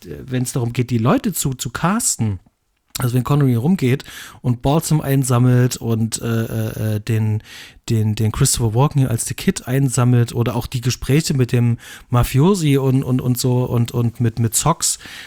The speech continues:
das ist alles, das ist irgendwie cool. D-, und da muss ich sagen, da zieht er, also da, da finde ich, dass der Film dann nämlich genau dann für mich funktioniert,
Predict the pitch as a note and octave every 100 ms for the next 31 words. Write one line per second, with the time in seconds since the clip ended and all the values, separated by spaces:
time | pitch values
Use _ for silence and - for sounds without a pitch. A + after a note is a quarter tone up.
0 | - - - - - C#3+ C3 C#3 - _
1 | - B2 D#3 E3+ C#3+ B2+ - G3 D#3 G#2
2 | G#2+ D#3 E3 C#3+ - _ _ D3+ D3 F#3+
3 | F3 E3 D3 C#3 - F#3 D#3 C#3+ B2+ B2
4 | B2 C3+ C#3 - - C#3 - - D#3 D#3+
5 | D3 - B2 - E3 C3+ C3 C3 - C3
6 | A#2+ C#3+ F3+ - D#3 - C3+ - C3+ C#3+